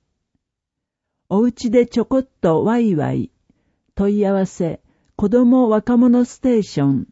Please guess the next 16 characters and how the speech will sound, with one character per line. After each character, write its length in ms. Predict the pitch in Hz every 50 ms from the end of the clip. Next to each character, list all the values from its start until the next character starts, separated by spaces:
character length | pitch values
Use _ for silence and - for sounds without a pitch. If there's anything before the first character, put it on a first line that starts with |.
| _ _
電 380 | - 160 165 190 208 202 202 196
話、 240 | 190 180 180 - - _ _ _
七 320 | 180 185 196 214 240 254
四 340 | 262 262 262 262 240 226 190
零 280 | 175 190 196 185 170 156
の 240 | 151 151 151 - -
一 320 | - 170 - - - 254 254
二 320 | 254 269 254 233 190 156
四 260 | 156 165 170 175 170
八。 500 | 156 160 175 156 - _ - - - - - _ _ _ _ _ _ _ _ _ _ _ _ _ _ _ _ _ _ _ _ _ _ _ _ _
お 60 | - 190
し 160 | - - 254
ゃ 60 | 240
べ 160 | 247 254 247 247
り 160 | 247 240 -
会、 380 | _ 160 143 139 131 - -